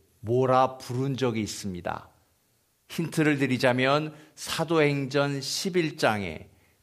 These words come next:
다섯 글자로 되어 있습니다. 뭘까요? 그렇습니다. 아이들이 먼저 맞췄군요. 그리스도인입니다. 근데 사실은 그리스도인이라고 부르기 전에 사도행전 구 장에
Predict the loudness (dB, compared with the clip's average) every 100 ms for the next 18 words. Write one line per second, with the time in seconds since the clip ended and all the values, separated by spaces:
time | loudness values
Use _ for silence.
0 | -14 -10 -6 -2 -2 0 -2 0 0 0
1 | -2 -4 -4 -8 -10 -12 -8 -6 -8 -10
2 | _ -12 -6 -6 -2 0 2 0 -2 -8
3 | -20 _ _ _ _ _ _ -12 -4 -4
4 | -4 -6 -4 -2 -2 -4 -12 _ -6 -4
5 | -2 0 0 0 0 0 -2 -6 -6 -4
6 | 0 -2 -4 -12 -20 -20 -8 -2 0 0
7 | -2 -6 -6 -4 -2 -4 -2 -2 -2 -4
8 | -10 -10 -12 -14 -14 -16 _ _ _ _
9 | _ _ _ _ _ _ -8 -4 0 2
10 | 4 4 4 2 -10 -20 _ _ -4 0
11 | 2 2 2 2 4 6 6 6 4 0
12 | -2 0 0 -2 -2 2 2 2 -2 -16
13 | -16 -8 -2 0 0 0 -2 -4 -4 -8
14 | 0 4 4 2 -4 -6